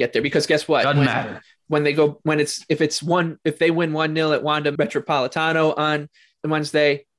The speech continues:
Speaker 1: they're not gonna say, "You know what? City goes through because, uh, they didn't play, they didn't get Anthony his, his, his needed X G charts, his, uh, or X G total, that is prerequisite X G total." Um,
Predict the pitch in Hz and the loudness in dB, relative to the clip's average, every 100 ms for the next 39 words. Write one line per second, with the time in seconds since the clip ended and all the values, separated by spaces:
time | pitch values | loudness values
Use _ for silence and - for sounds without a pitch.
0 | _ 156 160 156 147 - 151 139 147 156 | _ -2 -2 -2 -4 0 0 2 0 0
1 | 156 - _ _ - - 151 143 143 - | -2 -4 _ _ -16 -8 -2 0 0 0
2 | - 127 117 - 120 117 - - 120 113 | -2 -2 -2 -2 -2 -2 -6 -6 -4 -2
3 | 123 139 - - 123 120 117 _ _ _ | -2 -4 -6 -6 -2 -2 -2 _ _ _
4 | _ - 143 135 135 - 131 135 117 120 | _ -14 -4 -2 -2 -4 -4 -4 -8 -8
5 | 117 - - - 143 120 - - 143 123 | -8 -8 -10 -8 -6 -6 -10 -16 -8 -8
6 | 127 135 135 127 123 - - - 143 135 | -6 -2 -2 -2 -4 -6 -6 -6 -6 -4
7 | 123 113 117 - - - 135 131 120 117 | -2 -2 -2 -6 -12 -4 -4 0 0 0
8 | 110 131 113 - 139 123 123 113 120 120 | 0 -2 -2 -4 -6 -2 -2 -2 0 -2
9 | - - 110 147 - 131 123 - 120 - | -4 -12 -12 -10 -2 0 0 -2 -4 -6
10 | 101 - - - - - 110 107 101 - | -6 -8 -12 -8 -8 -2 0 0 -2 -8
11 | _ _ - 110 107 120 | _ _ -4 -2 -2 -2